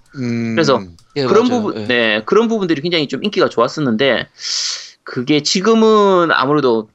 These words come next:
Speaker 2: 방금 말씀하신 것처럼 거의 유행이 좀 지난 부분도 있고, 좀 컨트롤러 좀 부-, 좀 불편한 부-, 그러니까 구입하기 힘든 부분도 좀 있고, 이런 부분들이 있다 보니까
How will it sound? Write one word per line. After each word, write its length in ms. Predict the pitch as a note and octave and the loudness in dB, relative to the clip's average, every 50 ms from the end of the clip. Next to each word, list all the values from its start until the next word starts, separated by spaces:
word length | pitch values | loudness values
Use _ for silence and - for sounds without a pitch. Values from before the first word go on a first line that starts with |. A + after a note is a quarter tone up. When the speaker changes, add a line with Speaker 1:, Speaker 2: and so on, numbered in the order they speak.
| _ _ | _ _
Speaker 2:
방금 200 | - C#3+ E3 E3 | -2 0 2 2
말씀하신 340 | C3 A2+ A2+ C#3+ C3+ B2+ C3 | 0 0 0 -2 -2 -2 -2
것처럼 280 | B2+ A2 - A#2 A2+ G#2+ | -4 -6 -4 -4 -4 -4
거의 180 | - A#2 A2+ A2 | -2 -4 -4 -2
유행이 280 | A#2 C3 D3 E3+ F#3 | 0 2 2 2 0
좀 140 | F3+ D#3+ B2+ | 0 -2 -4
지난 460 | - - C3 C3 C#3+ D#3 E3 E3 E3 D#3 | -2 -2 0 0 0 0 0 -2 -4 -4
부분도 320 | F3 D#3+ D#3 C3+ A2 G#2+ | -6 -6 -4 -2 -2 -2
있고, 720 | G#2+ G#2+ _ - - G#2+ F#2 E2 D#2 D2+ C#2+ C2+ B1+ C#2+ D#2 - | -2 -4 _ -4 -2 0 0 0 0 -2 -4 -6 -8 -10 -14 -10
좀 380 | - - G#2 F2 D#2+ D2 D2 B1+ - - - - | -6 -4 -4 -2 -4 -4 -6 -6 -8 -8 -4 -2
컨트롤러 880 | - E3+ D#3+ G#3+ G3 G3 F#3 E3+ D#3 C#3 B2+ A#2 A2 A2 G#2 G2+ E2+ D#2+ - - - - | -2 0 2 2 4 4 4 4 4 4 4 2 2 2 0 0 -2 -4 -8 -12 -10 -6
좀 300 | - A2 F#2 E2 D#2 D2+ - | -4 -4 -4 -4 -8 -10 -8
부-, 160 | - D3 - - - | -8 -10 -10 -10 -6
좀 120 | - B2 A2+ | -4 -4 -4
불편한 320 | - D3 D3 G3+ E3+ C3 | -2 -2 0 0 0 0
부-, 140 | - - A#2 | -2 -6 -4
그러니까 260 | - A2+ G2 - - - | -2 -2 -2 -2 -6 -4
구입하기 420 | - B2 C3 F3+ - E3+ D3+ C3+ | -2 -2 -2 0 0 -2 -2 -2
힘든 260 | B2+ D3+ D3 D3 D3 D3 | -2 -2 0 0 -2 -2
부분도 260 | D3 C3+ B2+ A2+ - | -4 -4 -6 -6 -6
좀 140 | - B2+ - | -6 -8 -10
있고, 200 | A#2 - - A2 | -8 -4 -2 0
이런 200 | G#2 D3+ D#3+ D#3+ | 0 2 2 2
부분들이 280 | D#3+ E3 C#3+ A#2 A2 F3 | 0 0 0 0 -2 -2
있다 140 | - - C3 A2+ | -2 -2 -2 -2
보니까 560 | G#2+ G2+ G2 - - C#3+ C3+ A#2+ - - | -2 -2 -4 -2 0 0 0 0 -2 -4